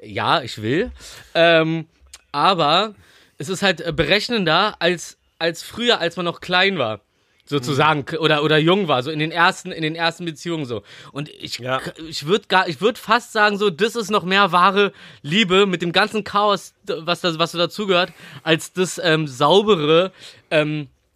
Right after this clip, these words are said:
Speaker 1: Beziehung führen, was na-, einen natürlich auch weiterbringt, weil man dann nicht so diese rosarote Brille die ganze Zeit nur hat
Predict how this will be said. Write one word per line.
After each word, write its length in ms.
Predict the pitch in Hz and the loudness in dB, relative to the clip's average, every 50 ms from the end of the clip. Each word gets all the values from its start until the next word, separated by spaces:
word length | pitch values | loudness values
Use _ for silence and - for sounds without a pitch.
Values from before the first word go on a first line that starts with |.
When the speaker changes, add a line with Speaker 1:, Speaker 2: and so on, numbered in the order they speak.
| - - | -16 -8
Speaker 1:
Beziehung 480 | - 151 131 - - 180 202 208 220 202 | -6 -6 -6 -6 -4 0 0 2 0 0
führen, 340 | - - 170 170 175 180 160 | -4 -2 -2 -2 0 0 -2
was 140 | 165 139 - | -4 -2 -2
na-, 140 | 151 160 - | -4 -2 -2
einen 160 | 165 170 156 | -2 0 0
natürlich 300 | 147 139 - 170 165 160 | 0 2 2 2 0 0
auch 100 | 127 107 | -2 -2
weiterbringt, 720 | 117 117 120 - - 175 156 147 151 170 185 233 226 190 | -2 -2 0 2 2 2 4 2 0 0 0 -2 -2 -2
weil 120 | 160 147 139 | -2 0 0
man 120 | 147 143 | 0 0
dann 140 | 139 143 147 | 0 0 0
nicht 140 | 156 131 - | -2 -4 -4
so 100 | 156 151 | -6 -4
diese 160 | 143 139 139 | -4 -4 -2
rosarote 400 | 139 151 151 156 147 147 139 135 | -2 0 0 2 0 0 -2 -4
Brille 240 | 123 143 180 226 214 | -2 0 0 0 0
die 100 | 156 135 | 0 -2
ganze 200 | 139 135 135 131 | -4 -4 -4 -4
Zeit 140 | 139 135 135 | -6 -6 -4
nur 140 | 139 127 | -4 -2
hat 160 | 135 160 170 | -2 -2 -4